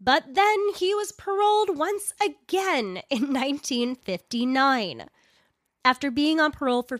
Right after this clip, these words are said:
five years, Ernest then applied for a fucking pardon in nineteen sixty-six,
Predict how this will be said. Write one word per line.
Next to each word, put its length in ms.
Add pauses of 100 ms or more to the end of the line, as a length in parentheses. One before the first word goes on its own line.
(120)
five 340
years, 420 (180)
Ernest 540
then 280
applied 520
for 220
a 120
fucking 600 (240)
pardon 800
in 180
nineteen 600
sixty-six, 960